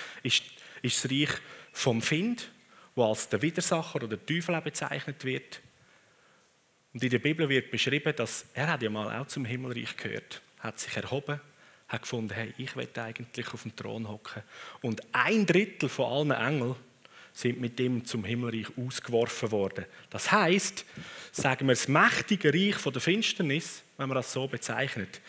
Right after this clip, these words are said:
ist nur halb so gross an Armeestärke wie unseres. So. Jesus hat gesagt, fürchte nicht. Ja, hey, fürchte nicht. Du kannst als Botschafter irgendwo unterwegs sein. Ha.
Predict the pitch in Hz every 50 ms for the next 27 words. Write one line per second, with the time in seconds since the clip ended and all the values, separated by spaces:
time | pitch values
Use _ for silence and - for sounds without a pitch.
0 | - - - _ 135 127 - - - 147 151 165 190 240 247 196 - - 156 175
1 | 254 294 - - - - - 214 233 233 226 - - - _ _ _ _ _ _
2 | _ _ _ - - 139 151 185 170 147 147 147 - - - 139 - - 127 120
3 | 120 131 139 165 170 160 - - 120 117 - 127 - 131 123 - - 117 107 104
4 | 117 147 147 - - - - - - _ _ _ _ - - - _ - - 120
5 | 104 95 - - - - - - - - _ _ _ _ _ _ - - - -
6 | - - - - - _ _ _ _ _ _ _ 131 139 151 - - 127 - -
7 | - - - 120 110 - - - 151 175 180 - - - 175 160 151 170 180 147
8 | - - - 143 160 190 196 - - - 117 110 92 - - - 208 - - -
9 | - 240 254 302 311 214 - - - - - - - 175 190 196 - 160 - -
10 | - 180 190 220 - - 196 170 - - 175 180 208 214 - 208 208 208 202 190
11 | 190 170 185 202 214 - - - 147 120 117 - - _ _ - - - 240 -